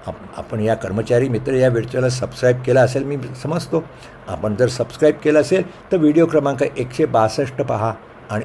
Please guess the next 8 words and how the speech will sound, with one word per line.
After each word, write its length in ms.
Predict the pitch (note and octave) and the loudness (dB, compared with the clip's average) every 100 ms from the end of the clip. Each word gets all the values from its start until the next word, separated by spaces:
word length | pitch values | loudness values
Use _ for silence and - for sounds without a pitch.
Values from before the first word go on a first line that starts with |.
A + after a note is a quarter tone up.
| - | -6
एकशे 300 | F#2+ - A#2 | -8 -2 -2
नव्याण्णव 540 | F#2 F#2 G#2 A2 G2+ | -2 -6 -2 -2 -2
पहा 200 | F#2 F#2 F2+ - - - A#2 | -4 -10 -10 -18 -20 -8 -2
आणि, 140 | B2 B2 - | -2 -2 -2
नाही, 160 | C3 | -2
दोनशे 340 | B2 C#3+ B2 D#3 | 4 4 4 0
नव्याण्णव 420 | B2+ A#2 C3+ A#2+ | 0 0 -2 -2
पहा 220 | - F#2+ | -4 -6